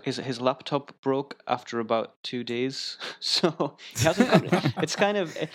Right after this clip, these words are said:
Speaker 1: I kind of feel awkward saying I'm the only person working on it because, uh, two other people have started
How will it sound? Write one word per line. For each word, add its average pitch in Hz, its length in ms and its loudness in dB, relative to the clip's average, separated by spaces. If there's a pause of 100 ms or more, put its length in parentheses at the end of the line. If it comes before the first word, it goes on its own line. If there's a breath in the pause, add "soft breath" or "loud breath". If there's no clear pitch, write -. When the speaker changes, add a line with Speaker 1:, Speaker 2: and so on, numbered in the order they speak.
(140 loud breath)
Speaker 1:
I 143 80 0
kind 226 180 2
of 208 60 -6
feel 202 160 0
awkward 175 280 -2
saying 160 180 0
I'm 143 200 -2
the 139 120 0
only 151 200 0
person 131 340 -4
working 135 300 -4
on 107 80 -6
it 110 120 -10
because, 123 320 -8 (300)
uh, - 60 -10 (100)
two 156 200 -2
other 143 140 -2
people 127 360 -6
have 123 260 -4 (120)
started 117 640 -4